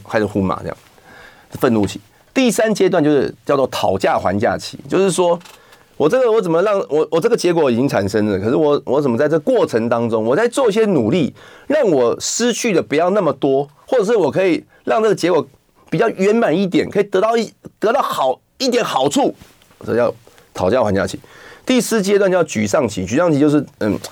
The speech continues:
你努力要跟人家讨价还价，可是最后并没有得到你想要的东西，你又再度沮丧。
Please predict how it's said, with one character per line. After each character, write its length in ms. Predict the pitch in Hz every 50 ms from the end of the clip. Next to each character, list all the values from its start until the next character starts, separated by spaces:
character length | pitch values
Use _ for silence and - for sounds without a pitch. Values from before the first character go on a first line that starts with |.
| - - - -
你 140 | - 135 175
努 220 | 185 170 156 143 151
力 180 | 202 208 190
要 160 | 190 196 180
跟 160 | 160 165 175 170
人 20 |
家 140 | 170 165 160
讨 180 | - - 101
价 160 | 101 143 143 127
还 160 | 107 104 98 101
价， 120 | 123 113
可 120 | 101 110
是 100 | 98 123
最 140 | 127 151 151
后 80 | 151 143
并 160 | - 151 143
没 80 | 117 110
有 60 | 104
得 120 | - 98
到 140 | 98 127 120
你 100 | 107 104
想 160 | 95 - 85
要 60 | 92
的 60 | 101 101
东 120 | 98 95
西， 160 | 95 - - 92
你 140 | 92 90
又 100 | 98 131
再 160 | 131 - 151 120
度 160 | 95 117 101
沮 200 | - - 85 87
丧。 180 | - - -